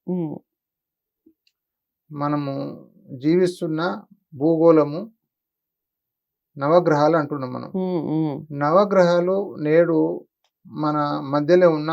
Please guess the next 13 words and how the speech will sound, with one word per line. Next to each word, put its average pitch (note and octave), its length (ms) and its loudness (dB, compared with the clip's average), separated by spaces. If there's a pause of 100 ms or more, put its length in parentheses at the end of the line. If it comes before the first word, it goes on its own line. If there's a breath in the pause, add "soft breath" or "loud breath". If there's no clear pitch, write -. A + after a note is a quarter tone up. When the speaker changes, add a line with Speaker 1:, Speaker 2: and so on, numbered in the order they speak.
Speaker 2:
పంచాంగకర్తలు, D3 960 -4 (680)
పండితులు, D3+ 440 0
మేధావులు C#3+ 580 0 (140)
Speaker 1:
ఉమ్. F3 320 -2 (360)
Speaker 2:
గ్రహాల E3 500 2
స్థితిలం-, F3+ 440 -2 (140)
స్థితిగతులను F3+ 680 0
బట్టి D3 300 -2 (560)
మానవుని F3+ 640 0
భవిష్యవాణి D#3+ 580 0
ఎలా C#3+ 180 2
అయితే D#3 200 0
రాస్తున్నారో, B2+ 580 -6